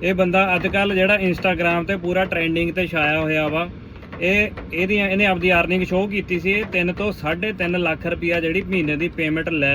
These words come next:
ਲੈਂਦਾ ਇੱਕ ਚੈਨਲ ਤੋਂ। ਇਹਦੇ ਵੱਖਰੇ ਵੱਖਰੇ ਚਾਰ ਚੈਨਲ ਨੇ। ਆਹ ਤੁਸੀਂ ਦੇਖੋ, ਇਹ ਕਿਸ ਤਰੀਕੇ ਦੇ ਨਾਲ ਜਿਹੜੀ ਵੀਡੀਓ ਬਣਾਉਂਦਾ ਵਾ।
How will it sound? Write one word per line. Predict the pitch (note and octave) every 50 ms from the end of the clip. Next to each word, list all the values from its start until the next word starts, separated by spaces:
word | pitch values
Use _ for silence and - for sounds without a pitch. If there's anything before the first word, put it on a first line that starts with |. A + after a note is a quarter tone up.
| C#3+ C#3+
ਲੈਂਦਾ | D3 C#3+ C#3+ C#3+ D3+ E3+ F3+ - - -
ਇੱਕ | F3 E3+ - -
ਚੈਨਲ | - F3 E3 D#3 D3+ D3 D3
ਤੋਂ। | C3 C#3+ C3+ D3 - D3+
ਇਹਦੇ | D#3+ F3 G3+ G3
ਵੱਖਰੇ | F3 D3 C#3+ B2+ - D3 D#3 E3+
ਵੱਖਰੇ | D#3+ E3 D3+ - F3+ F#3 F#3+ F3+ - -
ਚਾਰ | F3 D#3 D#3 D#3 D3+ D#3
ਚੈਨਲ | - D#3 D3+ D3+ D3 C#3+ C3+
ਨੇ। | C3 B2+ B2 A#2 - - - - - - - - -
ਆਹ | E3 F3
ਤੁਸੀਂ | - F#3 F3 E3+ G3 F3+
ਦੇਖੋ, | E3+ E3+ - - G3 G3+
ਇਹ | G#3
ਕਿਸ | G3+ - F3+ E3+ D#3 C#3+
ਤਰੀਕੇ | - F3 E3+ D#3+ - F3 E3+
ਦੇ | F3 E3+
ਨਾਲ | E3+ E3 E3+ D#3+
ਜਿਹੜੀ | E3 F3 G3 F#3+
ਵੀਡੀਓ | D#3+ D3 C#3 D3+ F3+ F#3 E3+
ਬਣਾਉਂਦਾ | E3 E3 D3+ D3 C#3 D3 D3
ਵਾ। | D3+ E3+ F3+